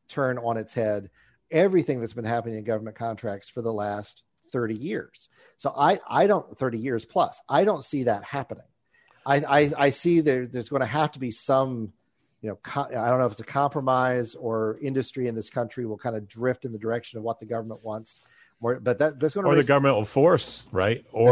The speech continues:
Speaker 1: government will force it, yeah.
Speaker 2: Or, or the, you know, there's a lot of, you know, we're all in this together, right? So, I mean, and talking about greater government industry cooperation in any event,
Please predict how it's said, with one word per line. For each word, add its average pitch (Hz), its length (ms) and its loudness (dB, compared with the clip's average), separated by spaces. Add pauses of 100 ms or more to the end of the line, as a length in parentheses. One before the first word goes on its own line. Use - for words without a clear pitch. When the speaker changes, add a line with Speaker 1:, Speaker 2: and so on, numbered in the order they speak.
Speaker 1:
government 190 160 6
will 185 140 4
force 247 400 4
it, - 180 -10
yeah. 147 200 -4
Speaker 2:
Or, 127 360 2
or 156 280 8
the, 135 140 6
you 123 220 4
know, 110 140 4
there's 101 240 0
a 107 40 -2
lot 104 240 6
of, 110 100 0
you 120 80 -4
know, 107 100 2
we're 104 200 4
all 110 200 4
in 107 60 0
this 107 200 -2
together, 110 420 0
right? 90 300 0
So, - 140 -8
I 92 80 -2
mean, 95 280 -2
and 87 240 -4
talking 107 300 0
about 90 280 0
greater 95 300 0
government 92 560 0
industry 90 440 -4
cooperation 92 760 -2
in 87 140 -4
any 113 200 0
event, 85 360 -4